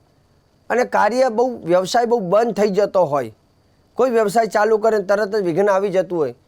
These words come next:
તો ઓમ ગંગ ગણપતયે નમઃ આ મંત્રની એકસો ને વીસ માલા રાત્રે કરવી, કેમ કે ગણેશજી પણ વિઘ્નને દૂર કરનાર દેવ છે.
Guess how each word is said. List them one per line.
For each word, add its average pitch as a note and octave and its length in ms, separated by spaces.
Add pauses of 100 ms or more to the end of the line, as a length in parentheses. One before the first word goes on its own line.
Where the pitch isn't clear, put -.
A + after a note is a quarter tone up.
(560)
તો B3 120
ઓમ A#3+ 380
ગંગ A3 260
ગણપતયે A3+ 540
નમઃ G#3+ 220
આ G#3+ 220
મંત્રની A3 400
એકસો G#3 260
ને A3+ 100
વીસ G#3 220
માલા G3+ 280
રાત્રે F3+ 360
કરવી, D3+ 400 (500)
કેમ F#3 140
કે F#3 100
ગણેશજી F3+ 420
પણ G#3+ 260
વિઘ્નને F3+ 400
દૂર F#3 220
કરનાર F#3 360
દેવ D#3+ 240
છે. B2 280